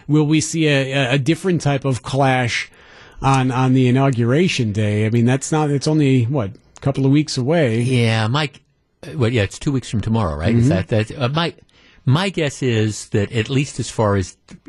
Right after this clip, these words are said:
Speaker 2: a public demonstration in Washington, D C, this is probably like the, the, the gasp. This is the
Speaker 1: Think so?
Speaker 2: the,
Speaker 1: Okay.
Speaker 2: yeah, I, I, that would be my, it's my death route. But it's, you know, we'll continue to keep you posted. At least initially, the concerns were people were gonna try to force their way into the building.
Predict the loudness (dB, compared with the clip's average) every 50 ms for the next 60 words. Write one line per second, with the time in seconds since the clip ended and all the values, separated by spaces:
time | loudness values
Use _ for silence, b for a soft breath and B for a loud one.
0 | -12 -10 -10 -10 -6 -4 -2 -2 -2 -2 -4 -6 -4 -4 -2 -2 -2 -4 -4 -2
1 | -2 -2 -2 -2 -4 -4 -2 0 0 0 0 -2 -6 -4 -2 -2 -2 -2 -2 0
2 | 0 0 0 0 -4 -6 -10 -8 -6 -4 -2 -2 -2 -4 -6 -6 -6 -4 -6 -6
3 | -4 -4 -4 -4 -4 -6 -8 -8 -2 0 0 0 0 -2 -8 -4 -4 -2 -2 -2
4 | -2 -4 -4 -4 -6 -10 -12 -12 -14 -12 -6 -4 -4 -2 0 -2 -2 -2 0 0
5 | 0 0 0 -2 -4 B B B B B B B B B B -2 -2 -2 0 -2
6 | -4 -2 -2 -2 -2 -2 -2 -4 -2 -2 -4 -4 -4 -4 -2 -2 -2 -2 -2 -4
7 | -2 -2 -4 -4 -6 -8 -10 -10 -12 -14 -12 -8 -4 -2 0 0 0 0 -2 -2
8 | -2 -4 -4 -4 -2 -2 -4 -4 -4 -6 -8 -8 -8 -10 -8 -4 -2 -2 0 0
9 | -2 -2 -4 -6 -4 -2 -4 -4 -4 -4 -2 -2 -2 -2 -2 -4 -2 0 -2 -2
10 | -2 -4 -4 -4 -4 -4 -4 -2 -2 -2 -2 0 0 0 2 0 0 -2 -4 -4
11 | 0 0 0 0 -2 -4 -6 -4 -4 -4 -2 0 0 0 0 -2 -2 0 0 0
12 | 0 B B B B B B -4 -4 -2 -2 -2 0 0 -2 -2 -2 -4 -4 -4
13 | -4 -6 -4 -2 -2 -2 -2 -2 -2 -2 0 0 0 0 0 -2 -2 -2 0 0
14 | 0 0 -2 -4